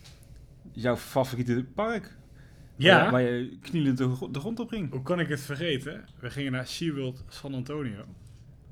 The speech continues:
Speaker 2: En, eh, dat was de laatste, eh, SeaWorld van de keten die ik nog moest bezoeken.
Speaker 1: Ja, voor die tijd, eh, be-, bezochten we nog een, eh, safaripark. National Bridge Wildlife Ranch. Het echte Afrika in Texas, zoals het zelf noemde.
Speaker 2: Ja.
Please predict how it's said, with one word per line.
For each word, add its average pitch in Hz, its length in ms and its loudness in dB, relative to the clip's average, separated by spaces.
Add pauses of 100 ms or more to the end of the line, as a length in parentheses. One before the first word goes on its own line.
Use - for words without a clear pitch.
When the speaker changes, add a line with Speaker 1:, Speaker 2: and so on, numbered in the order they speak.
(120)
Speaker 2:
En, 123 200 -6
eh, 117 100 -4
dat 120 100 -8
was 123 160 -6
de 120 80 -4
laatste, 127 480 -2
eh, 117 200 -4
SeaWorld 135 580 -2
van 120 180 -6
de 110 80 -6
keten 127 420 -4
die 110 160 -6
ik 104 100 -10
nog 107 220 -10
moest 104 200 -10
bezoeken. 107 360 -10 (240)
Speaker 1:
Ja, - 320 -8
voor 147 320 -6
die 147 80 -4
tijd, 151 320 -6
eh, 127 160 -6
be-, 117 160 -4
bezochten 131 380 -6
we 139 60 0
nog 135 120 -4
een, 117 220 -4
eh, 107 240 -4
safaripark. 98 800 -8
National 117 600 -2 (100)
Bridge 117 380 -6
Wildlife 110 540 -4
Ranch. 73 280 -6
Het - 240 -10
echte - 280 -8
Afrika 135 440 -2
in 139 200 -6
Texas, - 380 -6
zoals 123 200 -2
het 113 100 -10
zelf 139 260 -6
noemde. 135 420 2 (140)
Speaker 2:
Ja. 120 260 -6